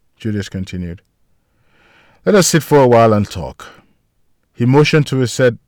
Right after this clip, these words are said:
table and a chair, and the two men walked to it. Julius reached into his jacket and pulled out two cigars. He handed one to John.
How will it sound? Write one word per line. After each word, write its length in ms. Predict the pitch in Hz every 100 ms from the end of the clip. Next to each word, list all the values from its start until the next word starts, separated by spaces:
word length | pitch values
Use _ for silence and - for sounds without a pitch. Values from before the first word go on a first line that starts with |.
| _ -
table 460 | 117 113 120 127 _ _ -
and 120 | 113
a 80 | 110
chair, 440 | - 123 127 139 _ _ -
and 100 | 107
the 80 |
two 200 | 104 127
men 260 | 120 113 110
walked 280 | 101 104 -
to 160 | 107 80
it. 120 | - _ _ _ _ _ _ _ _ _ _ _ _ 113
Julius 440 | 123 135 127 -
reached 300 | 123 117 -
into 200 | 123 123
his 120 | 113
jacket 420 | 107 113 110 113
and 160 | 110 104
pulled 220 | 117 113
out 180 | 110 98
two 160 | - 110
cigars. 680 | - 101 101 95 90 - _ _ _ _ _ _ _
He 180 | - 131
handed 260 | 127 123
one 180 | 117 117
to 120 | 107
John. 400 | 101 104 98 87